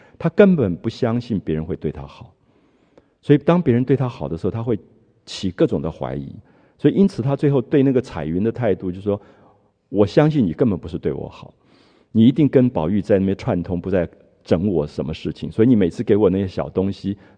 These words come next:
都在哄骗我。”所以他就把这些东西全部照脸摔到彩云的身上，那彩云就变成了一个最委屈的角色。所以我想，彩云这个角色，其实我一直越来越关心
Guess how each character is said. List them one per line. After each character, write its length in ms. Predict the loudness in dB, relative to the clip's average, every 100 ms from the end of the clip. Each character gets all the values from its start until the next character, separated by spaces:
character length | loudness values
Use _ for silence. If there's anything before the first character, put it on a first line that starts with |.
| _
都 160 | 2
在 100 | 2 -2
哄 160 | -4 -10
骗 220 | -10 -10
我。” 160 | -10 -16 _ _ 2
所 80 |
以 60 | 4
他 120 | 4
就 120 | 0
把 200 | -2 -4
这 120 | -2 0
些 80 |
东 120 | 2 -2
西 60 |
全 180 | -2 -6
部 140 | -4
照 280 | -2 0 0
脸 220 | -2 -4
摔 300 | -4 -2 0
到 260 | -2 -4 -6 _ _ _ _ _
彩 180 | -8 -8
云 160 | -8 -10
的 80 |
身 220 | -10 -12 -12
上， 200 | -16 -18 _ _
那 100 | -4
彩 180 | 0 2
云 140 | 2 2
就 80 |
变 180 | 2 0
成 120 | 0
了 40 | -2
一 40 |
个 100 | -4
最 180 | -2 -2
委 160 | -2 -8
屈 140 | -10 -10
的 100 | -8
角 160 | -10
色。 240 | -16 -18 -18 _ _ _ _ _ _ _ _
所 140 | _ 2
以 20 |
我 100 | 4
想， 240 | 4 0 -2 -8 _ _ _ _ _ -20 _ _ _ _ _ _ _
彩 160 | 0
云 200 | 4 4
这 120 | 2 0
个 80 |
角 220 | -2 -4 -8
色， 180 | -4
其 160 | -4 -4
实 140 | -2
我 100 | -2
一 140 | -2 -8
直 340 | -2 -2 -2 -8 _ _ _ _
越 100 | 2
来 100 | 4
越 140 | 2 0
关 280 | 0 -2
心 320 | -2 -4 -6